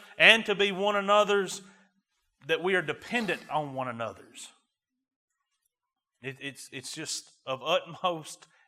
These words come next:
importance that we have one another's in our lives. And again, this was made more clear to me over the last years,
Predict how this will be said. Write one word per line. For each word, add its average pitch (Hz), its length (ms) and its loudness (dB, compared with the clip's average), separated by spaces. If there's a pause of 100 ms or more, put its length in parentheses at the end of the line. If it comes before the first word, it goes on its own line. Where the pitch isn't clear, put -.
importance 139 840 -6 (880)
that 135 180 -4
we 170 160 -6
have 165 360 -2
one 170 180 -4
another's 151 640 -6
in 143 140 -12
our 143 140 -2
lives. - 560 -10 (1800)
And 143 120 -8
again, 143 460 -8 (680)
this 160 260 -8
was 156 140 -8
made 165 260 -2
more 165 360 -2
clear 214 300 -6
to 135 100 -8
me 127 300 -8
over 139 180 -8
the 135 100 -10
last 151 460 -2 (360)
years, 139 560 -8